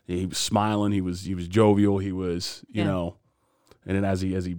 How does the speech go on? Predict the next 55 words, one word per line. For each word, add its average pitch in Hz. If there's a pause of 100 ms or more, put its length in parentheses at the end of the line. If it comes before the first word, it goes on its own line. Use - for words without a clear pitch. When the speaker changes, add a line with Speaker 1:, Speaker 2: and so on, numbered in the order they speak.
(160)
Speaker 1:
as 92
he 87
drove 90
by, 95
he 95
honked 95
and, 85
you 95
know, 90 (420)
you 104
know, 95
threw 104
up 98
the -
peace 101
sign 98
and 92
was 92
like, 95
Speaker 2:
Yeah. -
Speaker 1:
"Hey, 101
man, 98 (200)
later." 104 (120)
Speaker 2:
That's 247
cool, 415
Speaker 1:
You 208
know, 90
Speaker 2:
though. 87
Speaker 1:
so, 98
I 120
mean, 135
it 139
was 127
one 139
of 135
those, 113
he 117
didn't 135
blow, 110 (160)
you 117
know, 107
Speaker 2:
He 92
Speaker 1:
blow -
Speaker 2:
wasn't 220
a 208
dick. 156
Speaker 1:
No, 131
he 101
wasn't 117
a -
Speaker 2:
Yeah, 104
Speaker 1:
dick. 160
Speaker 2:
that's 185
cool. 175
Speaker 1:
So 95